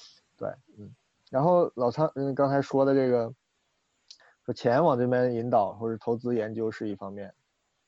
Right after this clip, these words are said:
对，他会加强这个宣传嘛，让大家往这个方向去，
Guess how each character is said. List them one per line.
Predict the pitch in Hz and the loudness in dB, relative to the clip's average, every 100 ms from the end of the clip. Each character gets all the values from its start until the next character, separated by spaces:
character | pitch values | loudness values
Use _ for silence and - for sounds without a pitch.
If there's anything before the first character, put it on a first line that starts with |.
| _ _ _ - | _ _ _ 0
对， | 135 104 | 0 0
他 | 127 | 0
会 | 151 | 0
加 | 131 139 | 4 2
强 | 131 120 | 2 -2
这 | |
个 | 127 | -2
宣 | 120 135 | 0 -4
传 | 131 95 | -4 -6
嘛， | 104 101 | -6 -8
让 | 107 | -4
大 | 110 110 | -2 0
家 | 113 | -2
往 | 98 | -4
这 | 104 | -8
个 | 110 | -8
方 | 110 113 | -8 -10
向 | 107 | -12
去， | 110 101 | -10 -12